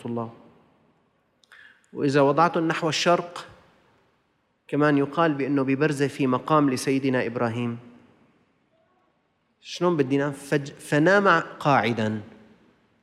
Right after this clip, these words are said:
على القاعد إنه كيف أدب، هون في أولياء وهون في أولياء، هون مو، يعني، هون إنه قدامه قاعد مواجهه الولي، لا، يعني، قدامه بعد شي كيلومتر.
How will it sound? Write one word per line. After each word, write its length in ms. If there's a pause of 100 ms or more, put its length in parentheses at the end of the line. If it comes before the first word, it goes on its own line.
(1300)
على 100
القاعد 340
إنه 240 (520)
كيف 260
أدب، 280
هون 240
في 240
أولياء 460
وهون 180
في 220
أولياء، 460 (300)
هون 180
مو، 160
يعني، 280
هون 180
إنه 320
قدامه 440
قاعد 420
مواجهه 360
الولي، 400 (440)
لا، 320
يعني، 340
قدامه 500 (440)
بعد 380
شي 420 (880)
كيلومتر. 680